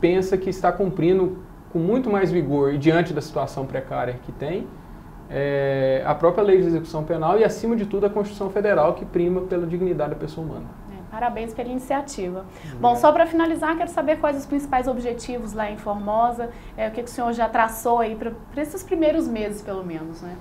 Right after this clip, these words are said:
Speaker 1: É, nós temos um problema lá de estrutura, porque a comarca foi planejada pra ter no máximo cinco varas. O,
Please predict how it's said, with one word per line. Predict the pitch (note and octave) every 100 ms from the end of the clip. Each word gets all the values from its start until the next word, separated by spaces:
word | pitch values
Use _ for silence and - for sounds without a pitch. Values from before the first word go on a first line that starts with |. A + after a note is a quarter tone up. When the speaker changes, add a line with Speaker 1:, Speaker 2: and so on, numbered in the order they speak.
| - -
Speaker 1:
É, | - D#3+
nós | D#3 D#3
temos | G#3 G#3
um |
problema | G#3 F3 E3 E3
lá | D#3+
de | E3
estrutura, | E3 G3+ F#3+ D3+ B2 A#2 A#2+ -
porque | B2+
a | D3
comarca | D3+ C#3 C#3+ D3+
foi | D#3
planejada | D3+ D3+ C3+ A#2+ C3+ C#3+
pra | C#3
ter | C3 D3+
no | D#3
máximo | C#3 D#3+ - E3
cinco | - - F#3+ G3
varas. | E3+ B2+ A#2 A2+ - - - - - - - - -
O, | C#3 C3+